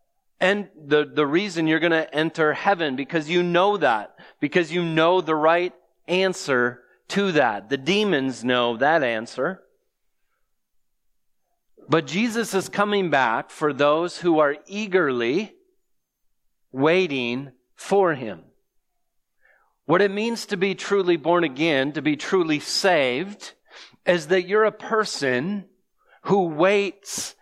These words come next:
and is waiting for the second coming of Christ. Your hope is not in the here and now, but it's in the coming one.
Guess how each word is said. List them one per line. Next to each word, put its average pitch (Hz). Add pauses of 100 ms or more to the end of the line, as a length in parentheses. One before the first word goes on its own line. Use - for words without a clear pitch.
(180)
and 156
is 156
waiting 175
for 131
the 147
second 175
coming 127 (220)
of 135
Christ. 170 (1500)
Your 170
hope 190
is 147
not 175
in 165
the 156
here 170
and 151
now, 170 (540)
but 165
it's 180
in 185
the 180
coming 185
one. 101